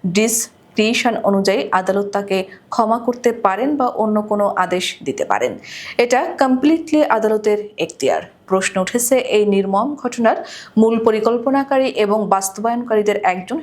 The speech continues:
হিসেবে আব্দুল্লাহ আল মামুন কতটা দায়ী? তিনি কি শুধুই রাষ্ট্রযন্ত্রের একটি অংশ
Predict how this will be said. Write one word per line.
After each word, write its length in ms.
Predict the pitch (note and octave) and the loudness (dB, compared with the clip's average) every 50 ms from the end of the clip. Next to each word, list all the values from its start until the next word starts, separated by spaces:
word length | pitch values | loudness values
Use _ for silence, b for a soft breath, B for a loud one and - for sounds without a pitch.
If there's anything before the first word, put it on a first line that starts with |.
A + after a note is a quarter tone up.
| - C4+ | -4 -4
হিসেবে 420 | B3+ - C#4 B3 A3 D4+ A4 B B B B B B | -2 0 0 0 2 0 0 B B B B B B
আব্দুল্লাহ 440 | G#3 G3+ F#3+ - A#3+ A#3+ A#3+ B3+ - | 0 0 2 0 0 2 2 2 2
আল 160 | - A#3 A#3 A3 | 2 0 0 0
মামুন 360 | G#3+ G#3 G#3 G#3+ G#3+ G#3+ G#3+ | 0 0 0 -2 -2 -2 0
কতটা 400 | - A3+ A#3 - C4 C#4 C4 A#3+ | -2 -2 -2 -2 -2 -2 -2 2
দায়ী? 260 | G3+ F#3+ F#3+ A3+ F4 G#4+ - B B B B B B B - | 2 0 0 0 -2 -6 -8 B B B B B B B 0
তিনি 180 | - C4+ C#4 D4+ | 2 2 2 2
কি 180 | D4+ G4 G4+ G4 | 2 2 2 2
শুধুই 500 | G4+ G4+ D#4 C#4 - D4 D#4 E4 F4 C4+ | 2 0 0 0 2 2 2 2 4 2
রাষ্ট্রযন্ত্রের 800 | A3 G#3+ G#3+ G#3+ - B3+ A#3 B3 A#3+ B3 B3 B3+ C4+ C4 B3+ A#3+ - G#3+ | 2 2 0 -2 -4 -2 0 0 0 0 0 0 0 0 0 -2 -4 -6
একটি 340 | G#3+ G#3+ - A3+ A3 - - | -6 -6 -8 -8 -8 -4 -2
অংশ 360 | - A3 A3 A3+ - - - | 0 0 0 0 -4 -4 -6